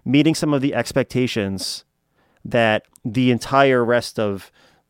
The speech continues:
you know, music, <laughs> the music industry is kind of currently has.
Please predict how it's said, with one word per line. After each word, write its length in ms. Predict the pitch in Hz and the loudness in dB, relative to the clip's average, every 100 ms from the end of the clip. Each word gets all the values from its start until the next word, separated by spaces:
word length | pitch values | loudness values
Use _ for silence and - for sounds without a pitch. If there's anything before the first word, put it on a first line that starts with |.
| _ _ | _ _
you 120 | 120 | -6
know, 140 | 101 - | -6 -4
music, 540 | 110 110 117 117 104 | -4 0 0 -2 -6
<laughs> 420 | - - - - - | -6 -6 -6 -4 0
the 260 | 165 151 | 2 2
music 220 | 147 147 | 0 0
industry 320 | 151 135 135 113 | -2 -2 -2 -4
is 100 | - | -2
kind 140 | 120 | -4
of 160 | 98 - - - | -4 -14 -20 -4
currently 300 | 156 131 131 | -4 -2 -2
has. 420 | 147 107 - - | 0 -2 -4 -12